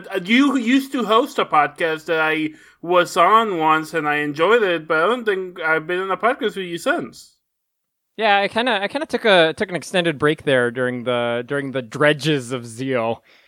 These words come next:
Speaker 1: Mm-hmm. Eh,
Speaker 2: Um, kinda,
Speaker 1: honestly,
Speaker 2: kinda let everyone else weather out all the, all the really rough stuff, and came back when it started getting good again.
Speaker 1: Yeah, you came back for the Sice episode.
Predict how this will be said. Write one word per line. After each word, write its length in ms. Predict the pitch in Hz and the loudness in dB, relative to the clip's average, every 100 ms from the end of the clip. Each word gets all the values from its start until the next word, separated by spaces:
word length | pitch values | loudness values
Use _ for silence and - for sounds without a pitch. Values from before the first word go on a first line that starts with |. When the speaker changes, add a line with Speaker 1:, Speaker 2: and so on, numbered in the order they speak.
| - | -6
Speaker 1:
Mm-hmm. 680 | 190 170 185 180 175 _ 254 | -2 0 0 -2 -6 _ -4
Eh, 200 | 269 269 | -2 -2
Speaker 2:
Um, 60 | |
kinda, 160 | - - _ _ - | -6 -16 _ _ -2
Speaker 1:
honestly, 440 | 226 254 180 277 | 2 4 2 2
Speaker 2:
kinda 160 | 240 214 | 2 4
let 200 | 208 196 | 2 0
everyone 360 | 190 202 190 | 2 2 2
else 240 | 185 185 175 | 2 0 0
weather 300 | 175 180 175 | 0 2 2
out 180 | 175 | 2
all 140 | 165 160 | 2 0
the, 220 | 151 147 | 0 0
all 180 | 151 156 | 0 0
the 120 | 147 | -2
really 480 | 131 151 156 139 120 | -6 -6 -6 -6 -8
rough 340 | 117 143 147 | -2 -2 -2
stuff, 560 | - - - 127 120 - | -10 -14 -4 -2 -2 -6
and 360 | 117 117 113 | -14 -14 -14
came 180 | - 156 | -10 -2
back 180 | 175 185 | 0 0
when 120 | 233 | -4
it 20 | |
started 240 | 226 277 269 | -4 -4 0
getting 200 | 277 277 | -2 2
good 140 | 311 | 2
again. 320 | 156 110 90 - _ _ | 2 -6 -14 -20 _ _
Speaker 1:
Yeah, 220 | - 320 | -2 0
you 180 | 170 190 | 0 0
came 200 | 269 247 | 0 2
back 220 | 233 233 | 2 2
for 200 | - 240 233 | 2 0 0
the 100 | 233 | -2
Sice 380 | 359 294 240 156 | 0 0 0 -6
episode. 460 | 143 - 131 127 | -8 -8 -8 -8